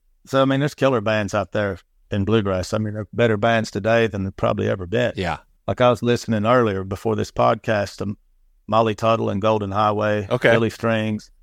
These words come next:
Speaker 1: I mean, there's
Speaker 2: Perfect.
Speaker 1: some phenomenal players. Like S-, Seth Taylor's from here, Woodbox Heroes. That's a great band. They just played the Opry the other night. I mean,
Speaker 2: Oh, wow.
Speaker 1: there's, there's a lot of good bands out there.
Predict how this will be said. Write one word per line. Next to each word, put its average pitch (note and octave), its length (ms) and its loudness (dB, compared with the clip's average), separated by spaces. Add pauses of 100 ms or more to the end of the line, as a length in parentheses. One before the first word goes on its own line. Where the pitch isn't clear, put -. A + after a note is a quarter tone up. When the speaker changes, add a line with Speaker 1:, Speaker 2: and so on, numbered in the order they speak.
(420)
Speaker 1:
I G#2+ 80 -6
mean, A2 320 -2
there's G#2+ 200 2
Speaker 2:
Perfect. D#2+ 80 -2
Speaker 1:
some G#2 120 -2
phenomenal G#2+ 520 -2
players. G#2 500 -4
Like G#2+ 200 -4
S-, - 160 -18 (680)
Seth C#3+ 340 0
Taylor's C#3 380 2
from B2 200 -2
here, B2+ 520 -2
Woodbox B2+ 520 0
Heroes. B2+ 460 0
That's B2 220 -2
a A#2 60 -4
great A2+ 280 -2
band. A#2 460 -4 (720)
They A2+ 120 0
just A2+ 200 -10
played A#2+ 200 0
the G#2+ 100 2
Opry A2 360 2
the A2 140 2
other G#2+ 140 0
night. A2+ 440 2
I G2 40 -6
mean, G2+ 240 -2
Speaker 2:
Oh, G#2+ 80 0
wow. G2+ 200 4
Speaker 1:
there's, C3 220 -2
there's B2 200 0
a F#2+ 40 -2
lot G2+ 200 0
of G2 100 -12
good F#2+ 160 -6
bands G2+ 300 0
out G2+ 260 0
there. G2+ 240 0